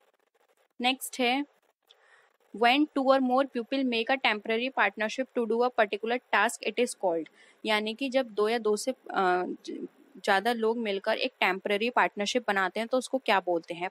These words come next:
पार्टनरशिप, एजेंसी, जॉइंट वेंचर या फिर all above। तो फ्रेंड्स यहाँ पे आप याद रखिए टेम्परेरी की बात की जा रही है। अगर सिर्फ पार्टनरशिप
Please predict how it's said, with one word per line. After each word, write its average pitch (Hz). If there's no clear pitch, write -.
पार्टनरशिप, 247
एजेंसी, 214
जॉइंट 185
वेंचर 208
या 196
फिर -
all 170
above। 165
तो 226
फ्रेंड्स 254
यहाँ 220
पे 254
आप 226
याद 196
रखिए 262
टेम्परेरी 208
की 233
बात 202
की 202
जा 180
रही 165
है। 165
अगर 226
सिर्फ 262
पार्टनरशिप 233